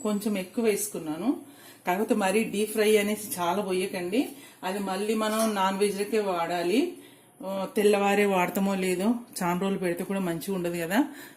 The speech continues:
అందుకనే కొంచెం తక్కువ వేసుకోండి. మీరు తక్కువ వేసుకొని కూడా మనం చేసుకోవచ్చు. ఇప్పుడు నూనె వేడెక్కిందండి, ఇట్లా ఒక్కొక్క ముక్క తీసుకొని దీంట్లో వేసేయండి.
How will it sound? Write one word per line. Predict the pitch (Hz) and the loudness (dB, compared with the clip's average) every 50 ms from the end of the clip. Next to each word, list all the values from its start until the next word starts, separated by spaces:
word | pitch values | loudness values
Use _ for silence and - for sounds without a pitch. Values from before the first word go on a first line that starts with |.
| - - | -6 -2
అందుకనే | 160 180 175 180 202 190 190 196 | 0 0 0 0 0 0 0 0
కొంచెం | - 208 196 185 185 - 240 226 202 - - - - - | 0 0 0 0 4 4 4 4 4 0 -6 -10 -8 -8
తక్కువ | 185 - - - 226 | -8 -6 0 4 4
వేసుకోండి. | 208 190 - - - - 185 165 156 160 | 4 4 4 0 0 0 -2 -2 -2 -2
మీరు | 160 160 156 185 233 330 - - - | -2 -2 0 2 0 0 0 -2 -2
తక్కువ | 202 - - - 214 | -2 -2 2 2 2
వేసుకొని | 202 - - 214 196 185 | 2 2 0 -2 0 2
కూడా | 202 220 | 4 4
మనం | 226 214 196 180 - 180 | 6 6 4 2 0 0
చేసుకోవచ్చు. | 170 170 175 - - - 165 160 156 - - 254 330 415 - - - - - - - - - - 196 | 0 0 0 0 -2 -4 -4 -4 -6 -4 -2 0 0 0 0 -4 -10 -18 -20 -20 -20 -14 -8 -8 -6
ఇప్పుడు | - - 185 | -4 -2 0
నూనె | 196 196 196 214 220 214 | 2 4 4 6 6 6
వేడెక్కిందండి, | 196 190 180 175 190 202 - - 214 196 196 185 170 165 165 170 214 269 392 392 - - - - - - - - - - - _ _ - | 6 6 6 6 4 2 2 2 2 4 4 4 4 2 2 4 4 2 2 0 -4 -12 -20 -20 -20 -20 -20 -20 -20 -20 -20 _ _ -6
ఇట్లా | - - 107 196 196 196 185 185 | 0 4 4 6 6 4 4 2
ఒక్కొక్క | 180 - 233 233 233 240 | 2 2 2 4 4 4
ముక్క | 208 202 196 - - 202 202 208 | 4 4 4 2 0 0 2 2
తీసుకొని | 196 190 - - - 208 196 208 220 262 277 | 2 2 2 2 2 2 4 8 10 10 10
దీంట్లో | 214 180 185 190 185 170 196 202 185 185 | 10 8 4 0 0 2 0 0 2 2
వేసేయండి. | 180 190 185 - 208 180 165 156 151 175 214 | 0 0 2 2 2 2 2 0 0 2 2